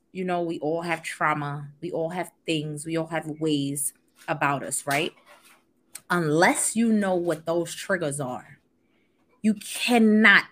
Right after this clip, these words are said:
get a control on them. You cannot get a grip on what is going on. The way you interpret, we interpret from the way we were raised, the way that we view the world, the way that we view people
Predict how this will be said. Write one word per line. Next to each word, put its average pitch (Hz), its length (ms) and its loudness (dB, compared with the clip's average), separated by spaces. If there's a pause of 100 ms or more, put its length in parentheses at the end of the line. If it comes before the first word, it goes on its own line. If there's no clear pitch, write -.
(200)
get 175 140 2
a 165 60 -2
control 160 500 -4
on 143 140 -6
them. - 280 -12 (1300)
You 175 80 -14
cannot 247 360 6
get 214 120 6
a 202 60 8
grip 180 760 2 (920)
on 202 260 4
what 240 260 4
is 208 220 4
going 220 420 2
on. 165 420 -2
The 170 100 0
way 190 180 2
you 277 240 0
interpret, 233 560 -2
we 247 160 -4
interpret 233 640 -4
from 202 200 -2
the 190 80 -2
way 190 160 -2
we 185 120 -6
were 175 220 -4
raised, 214 540 -2 (280)
the 185 80 -4
way 196 120 0
that 180 120 2
we 208 160 0
view 190 240 -2
the 185 80 -2
world, 196 400 2
the 185 80 -4
way 185 120 0
that 190 140 2
we 190 100 -4
view 185 260 -6
people 220 580 -4